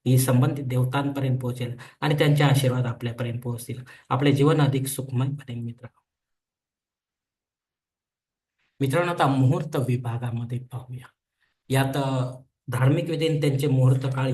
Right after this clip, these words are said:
याप्रमाणे दिलेले आहेत. सर्वात प्रथम साखरपुडा, यासाठी मुहूर्त दिले दिनांक सात, चौदा, पंधरा, वीस, बावीस, तेवीस, चोवीस आणि सव्वीस.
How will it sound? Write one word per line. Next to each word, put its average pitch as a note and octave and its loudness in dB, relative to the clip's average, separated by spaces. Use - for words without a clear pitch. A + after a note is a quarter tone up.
याप्रमाणे B2 -2
दिलेले A#2+ -8
आहेत. C#3+ -6
सर्वात D#3 4
प्रथम D#3 0
साखरपुडा, C#3+ 2
यासाठी B2+ 2
मुहूर्त B2+ 2
दिले C3 0
दिनांक B2 -2
सात, C3+ -6
चौदा, B2 2
पंधरा, D3 6
वीस, C#3+ 4
बावीस, B2 2
तेवीस, B2+ -2
चोवीस B2 -2
आणि B2 -2
सव्वीस. - -10